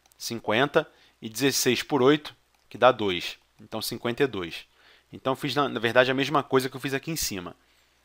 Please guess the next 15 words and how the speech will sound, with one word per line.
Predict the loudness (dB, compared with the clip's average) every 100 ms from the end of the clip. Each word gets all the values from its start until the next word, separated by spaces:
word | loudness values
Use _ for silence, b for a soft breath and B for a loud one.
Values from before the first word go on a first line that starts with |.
| _
Ficou | -14 -4 0
claro? | 8 8 8 B B
Você | -8 -2
utiliza | -2 -2 -2 0 0 0 -2 b b b
algum | -6 -2 0
outro | 0 -2
método | 4 4 4 -8
para | -4 -4
poder | -2 -4
fazer | -2 -2 -2
contas | -4 -4 -2 -4
de | 0
cabeça | -2 2 0 0 -8 b b b
de | -10
divisão? | -8 -8 2 2 2